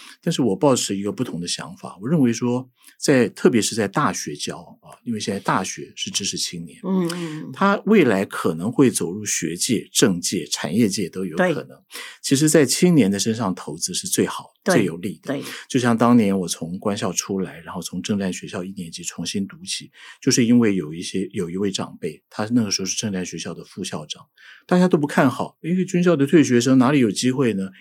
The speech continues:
Speaker 1: 一定是很差嘛，素质不好。他认为说给年轻人一个机会，就没有想到我后来的人生整个完全改变。
Speaker 2: 对。
Speaker 1: 所以我们掌握机会是有可能的。那我认为这个机会是什么？就像您刚刚提到的全民国防。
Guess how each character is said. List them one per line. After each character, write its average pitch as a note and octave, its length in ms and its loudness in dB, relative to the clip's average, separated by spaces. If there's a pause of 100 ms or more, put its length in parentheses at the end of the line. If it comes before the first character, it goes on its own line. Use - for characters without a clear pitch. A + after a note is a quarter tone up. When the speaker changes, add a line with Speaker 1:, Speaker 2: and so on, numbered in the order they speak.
Speaker 1:
一 D3 60 0
定 E3+ 120 6
是 D3+ 100 6
很 A2+ 140 2
差 A#2+ 240 2
嘛， A#2 180 0
素 - 140 -2
质 F#2 140 -2
不 F#2 100 -10
好。 - 220 -14 (360)
他 C#3 160 2
认 C#3 180 6
为 F#2 120 2
说 F#2 340 -6
给 E2+ 140 -4
年 F2+ 220 -4
轻 A#2 180 0
人 E2 180 -4
一 E2+ 80 -14
个 E2+ 120 -14
机 F2 240 -10
会， - 280 -16 (360)
就 A#2 100 0
没 A#2 120 4
有 A2+ 100 0
想 E2+ 240 -4
到 G#2 120 -4
我 E2 120 -4
后 A2 160 -2
来 F2 120 -2
的 F#2 100 -6
人 F2 240 -8
生 F#2+ 200 -6
整 - 180 -10
个 D#2+ 100 -16
完 E2 180 -18
全 - 180 -16
改 - 140 -18
变。 D#3+ 200 -2
Speaker 2:
对。 - 140 -12 (400)
Speaker 1:
所 E3+ 140 4
以 - 20 6
我 A2+ 120 4
们 B2+ 120 4
掌 F#2 160 0
握 A2 100 2
机 A#2+ 200 -2
会 A#2+ 180 0
是 - 160 -2
有 E2 160 -10
可 - 320 -12
能 - 180 -20
的。 - 160 -18
那 F3+ 80 4
我 D3 120 6
认 E3+ 140 6
为 A#2+ 100 6
这 B2+ 80 -2
个 A2+ 80 0
机 - 180 -6
会 A2 160 -4
是 - 100 -8
什 - 60 -16
么？ - 60 -20 (100)
就 G2+ 100 -10
像 G2 240 -2
您 F2 140 -8
刚 F2 140 -10
刚 E2+ 60 -12
提 - 140 -16
到 D#2 140 -12
的 - 80 -20
全 - 220 -4
民 E2 160 -4
国 D#2 200 -18
防。 - 200 -18